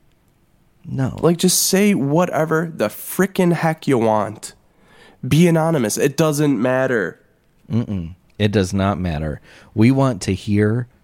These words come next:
Speaker 1: from you, even if it is thirty seconds of just screaming.
Speaker 2: Yeah. If you're just, you know, getting out your stress, whatever.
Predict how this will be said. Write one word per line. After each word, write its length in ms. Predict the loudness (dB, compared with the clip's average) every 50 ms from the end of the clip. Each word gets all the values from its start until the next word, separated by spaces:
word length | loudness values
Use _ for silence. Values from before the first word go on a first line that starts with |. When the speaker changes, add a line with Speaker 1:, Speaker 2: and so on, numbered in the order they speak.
| _ _
Speaker 1:
from 280 | -6 -2 0 0 2 2
you, 300 | 2 2 0 0 -2 -2 -2
even 300 | 0 0 2 2 2 0
if 220 | 0 -2 -2 0 2
it 200 | 0 0 0 -2
is 340 | -2 -2 -2 -2 -4 -8 -12
thirty 520 | -16 -20 -8 -2 0 2 2 2 0 -2
seconds 640 | -4 -2 0 0 0 0 -2 -4 -2 -2 -4 -6 -10 -10 -4
of 240 | -4 -2 -2 -2 -4
just 540 | -2 0 0 0 0 -2 -6 -10 -12 -12
screaming. 800 | -10 -10 -10 -8 -6 -6 -6 -6 -6 -8 -10 -12 -12 -12 -12 -14 _ _ _ _ _ _ _ _ _ _ _ _ _ _ _ -6
Speaker 2:
Yeah. 280 | 0 2 2 2 2 0 -4 -8 _ _ _ _ _ _ _ _ _ _ _ _ _ _ _ _ _ _ _ _ _ _ _ _ _ _ _ _ _ -2
If 60 | 0
you're 100 | 0 2
just, 240 | 2 0 0 0 2
you 80 | 2
know, 140 | 2 2 0
getting 360 | -2 -2 0 0 2 2 2
out 200 | 0 0 0 -2
your 140 | -2 -2 -4
stress, 580 | -4 -4 -2 -2 0 0 0 -2 -6 -6 -6 -2
whatever. 560 | -2 0 0 0 0 0 0 -2 -2 -2